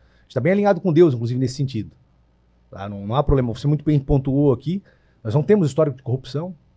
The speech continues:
tá? Nós não temos, é, a nossa comunidade aqui, ela pode reclamar das multas que ela recebe, mas não da propina que ela tem que pagar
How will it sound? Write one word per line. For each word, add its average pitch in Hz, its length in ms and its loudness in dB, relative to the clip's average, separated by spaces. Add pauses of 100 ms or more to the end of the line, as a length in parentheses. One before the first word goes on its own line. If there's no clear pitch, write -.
(320)
tá? 104 260 -20 (280)
Nós 98 120 -10
não 113 80 -4
temos, 127 440 -4 (400)
é, 104 140 -10
a 92 380 -8
nossa - 180 -10
comunidade 131 360 2
aqui, 151 120 -2
ela 175 80 6
pode 151 460 0
reclamar 131 420 0
das 185 160 4
multas 214 320 4
que - 80 -6
ela 165 100 0
recebe, 147 440 0
mas 135 200 2
não 143 160 0
da 180 60 6
propina 185 420 2
que - 60 -6
ela 151 100 2
tem 156 140 -4
que 143 60 -10
pagar 135 520 -4